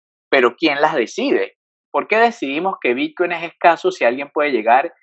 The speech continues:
y hacer una modificación al software que cambie el límite de veintiún millones a cuarenta y dos millones? Siendo un sistema distribuido, todos los nodos deben estar de acuerdo en las reglas.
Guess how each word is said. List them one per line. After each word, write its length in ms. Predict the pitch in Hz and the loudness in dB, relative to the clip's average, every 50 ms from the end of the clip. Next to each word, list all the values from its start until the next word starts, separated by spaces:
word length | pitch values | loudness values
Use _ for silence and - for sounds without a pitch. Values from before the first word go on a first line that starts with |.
| _ _ _ | _ _ _
y 60 | 143 | -4
hacer 240 | 127 127 - 143 139 | -4 -2 -2 -4 -4
una 200 | 143 143 147 143 | -2 -4 -4 -4
modificación 880 | 139 135 120 107 104 - - 120 - - 110 110 - - 135 127 135 139 | -4 -4 -4 -4 -6 -8 -10 -6 -2 -2 -2 -2 -2 0 0 2 2 2
al 120 | 139 131 | 0 -2
software 420 | - - 143 143 127 147 139 131 | 0 0 0 0 4 2 2 2
que 120 | - 123 - | 2 -4 2
cambie 320 | - 117 120 131 143 147 | 4 4 4 4 0 -4
el 100 | 143 147 | -2 0
límite 300 | 160 165 170 170 - 165 | 0 0 0 -2 -4 -2
de 100 | 147 123 | 0 0
veintiún 420 | 113 113 110 104 _ 123 123 135 143 | 0 -2 -6 -6 _ -6 -4 -4 -6
millones 680 | 151 151 143 135 139 135 131 135 135 - - _ _ _ _ _ _ _ _ _ _ _ _ _ _ _ | -8 -6 0 4 4 4 4 2 -4 -8 -10 _ _ _ _ _ _ _ _ _ _ _ _ _ _ _
a 220 | - 160 202 208 196 _ | 4 4 4 2 0 _
cuarenta 400 | - 135 123 120 113 - - 110 | -2 -2 -2 -2 -6 -8 -10 -8
y 60 | 117 | -6
dos 160 | 127 135 135 139 | -6 -6 -8 _
millones? 520 | 156 160 190 208 160 110 - _ _ _ _ _ _ _ _ _ _ _ _ _ _ _ _ - _ | -10 -6 -4 -4 -4 -6 -12 _ _ _ _ _ _ _ _ _ _ _ _ _ _ _ _ -20 _
Siendo 340 | _ - 233 254 285 311 330 | _ -2 -2 -2 0 0 -2
un 40 | 285 | -2
sistema 460 | - 302 277 - 302 262 262 269 269 | -2 -8 -4 0 0 0 2 0 -2
distribuido, 720 | 220 170 - - - 127 127 131 180 247 208 135 110 110 - | -2 -4 -6 -8 -8 -6 -2 -2 -2 -2 0 -4 -4 -4 -2
todos 220 | - 170 202 208 | 0 0 2 2
los 160 | 175 135 123 139 | 2 0 -2 -6
nodos 300 | 190 208 165 131 120 120 | -6 -4 -2 -2 -4 -2
deben 240 | 127 135 143 160 147 | -4 -4 -4 -4 -8
estar 280 | 131 - _ 143 139 143 | -10 -6 _ 0 0 0
de 80 | 156 | -2
acuerdo 400 | 147 - - 180 147 120 113 110 | -4 0 0 0 0 0 -2 -8
en 80 | 107 107 | -8 -8
las 100 | 104 - - - | -10 -10 -8 -10
reglas. 300 | 110 104 95 - _ | -10 -10 -10 -14 _